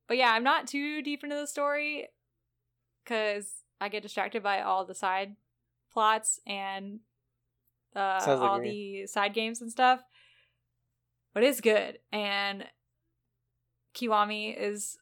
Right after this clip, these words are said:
Speaker 1: also out in America, and then Kiwami Two is out, and then Yakuza Six comes out this month, I think.
Speaker 2: I heard,
Speaker 1: But
Speaker 2: yeah.
Speaker 1: I don't know if I'm gonna play Six yet. I don't know if I should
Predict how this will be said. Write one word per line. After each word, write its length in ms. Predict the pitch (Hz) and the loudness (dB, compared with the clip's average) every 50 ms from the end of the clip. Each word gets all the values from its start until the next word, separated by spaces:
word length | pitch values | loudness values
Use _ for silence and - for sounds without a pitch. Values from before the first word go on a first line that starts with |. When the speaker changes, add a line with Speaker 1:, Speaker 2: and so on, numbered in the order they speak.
| _ | _
Speaker 1:
also 280 | - 202 202 - - 233 | 4 4 4 4 2 4
out 200 | 226 220 226 226 | 4 6 4 4
in 60 | 226 233 | 4 0
America, 340 | 233 240 240 247 254 262 | 0 0 0 0 0 0
and 260 | 277 269 277 247 - 214 | 0 2 2 2 0 -2
then 120 | 202 202 | -4 -4
Kiwami 340 | - - 208 202 202 196 196 | -2 0 0 0 0 -4 -6
Two 300 | - 226 214 220 233 240 | -4 -2 0 2 2 2
is 100 | 247 240 | 2 2
out, 380 | 262 254 262 269 269 370 359 - _ _ _ | 4 4 4 4 2 0 -2 -8 _ _ _
and 180 | 214 214 214 208 | 0 0 0 0
then 520 | 202 196 196 190 190 185 180 185 196 - - _ _ - | -2 -2 -2 -4 -2 -2 -2 -2 -2 -8 -14 _ _ -2
Yakuza 300 | 202 202 - - 202 - | -2 -2 -2 -8 -10 -6
Six 340 | - - 208 220 214 - | 2 2 2 2 2 -2
comes 220 | - 262 254 247 285 | -2 -2 0 2 2
out 140 | 285 285 285 | 2 2 0
this 160 | 320 320 - | -4 -6 -2
month, 180 | 359 359 370 370 | -2 -2 0 2
I 100 | 415 415 | 0 0
think. 420 | 415 440 440 453 466 453 - _ _ _ _ _ - - | 2 2 2 2 2 0 -4 _ _ _ _ _ -10 -6
Speaker 2:
I 80 | 127 123 | -6 -2
heard, 260 | 120 117 117 117 113 | 0 2 2 4 6
Speaker 1:
But 240 | 113 247 240 226 - | 8 8 8 8 4
Speaker 2:
yeah. 80 | 113 - _ _ _ _ _ _ _ _ _ _ _ _ _ | 2 -6 _ _ _ _ _ _ _ _ _ _ _ _ _
Speaker 1:
I 100 | - 247 262 | 6 8 8
don't 120 | 285 302 | 8 8
know 140 | 311 302 302 | 8 8 6
if 80 | 294 294 | 6 6
I'm 100 | 277 269 | 2 4
gonna 460 | 262 262 254 247 240 233 220 - - - _ _ _ _ _ _ | 4 4 4 4 4 2 0 -2 -6 -12 _ _ _ _ _ _
play 640 | 226 220 214 214 208 208 208 202 202 214 - - _ _ _ _ _ _ | 0 2 4 4 4 2 0 -2 -2 -4 -6 -10 _ _ _ _ _ _
Six 400 | - - - 214 214 214 - - | -12 -4 -2 -2 -2 -2 -4 -2
yet. 280 | 277 277 277 285 277 - | 2 4 6 6 4 4
I 80 | 196 208 | 2 4
don't 120 | 214 220 | 4 4
know 120 | 220 220 220 | 4 4 2
if 100 | 214 220 | 2 0
I 60 | 208 | -2
should 340 | 208 - 208 196 196 190 190 | -2 -2 -6 -6 -6 -10 -14